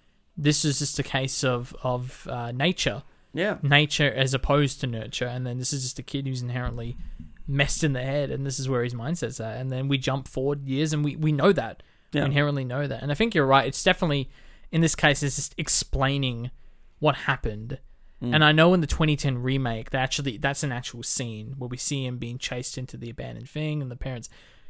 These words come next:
Speaker 1: throw the Molotov through the, which isn't in itself, that's crazy. Like, a parent just has a Molotov.
Speaker 2: Molotov.
Speaker 1: And it just burns this person to death. And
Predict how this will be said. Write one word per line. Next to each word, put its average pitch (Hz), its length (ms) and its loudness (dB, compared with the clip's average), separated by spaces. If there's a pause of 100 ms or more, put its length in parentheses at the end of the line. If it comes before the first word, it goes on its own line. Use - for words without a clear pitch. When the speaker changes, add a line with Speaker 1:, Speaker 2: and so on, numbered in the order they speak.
Speaker 1:
throw 139 180 4
the 113 100 0
Molotov 127 640 4
through 127 180 -4
the, 123 80 -6
which 165 240 4
isn't 175 260 8
in 170 140 8
itself, 151 440 8
that's 147 180 8
crazy. 139 400 6
Like, 135 120 -2
a 139 60 -6
parent 139 320 6
just 135 120 -4
has 143 180 0
a - 20 -2
Molotov. 127 240 0 (320)
Speaker 2:
Molotov. 175 320 12
Speaker 1:
And - 80 -8
it 175 40 2
just 170 200 4
burns 147 340 8
this 139 140 0
person 143 440 6
to 139 100 -2
death. 135 400 0
And 127 100 0